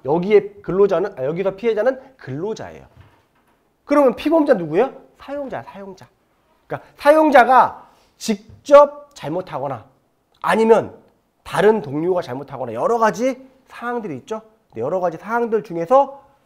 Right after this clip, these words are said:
근로자가 업무 중 재해를 입고 이때 업무 중 재해를 입게 되면은 우리가 각종 법률에서 재해보상금이란 걸 하게 돼 있습니다.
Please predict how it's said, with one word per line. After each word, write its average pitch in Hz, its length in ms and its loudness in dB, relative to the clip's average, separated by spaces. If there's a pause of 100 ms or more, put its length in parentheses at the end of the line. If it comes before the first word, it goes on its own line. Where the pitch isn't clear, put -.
(360)
근로자가 208 1000 -2
업무 202 440 -6
중 214 240 -8
재해를 147 500 -8
입고 - 560 -10 (560)
이때 202 680 0 (320)
업무 196 360 -4
중 190 160 -2
재해를 151 340 -4
입게 139 180 -12
되면은 156 460 -4
우리가 151 260 -8
각종 170 460 -10
법률에서 170 800 -4 (340)
재해보상금이란 185 1120 -6
걸 190 140 -6
하게 208 280 -10
돼 117 140 -12
있습니다. 110 380 -16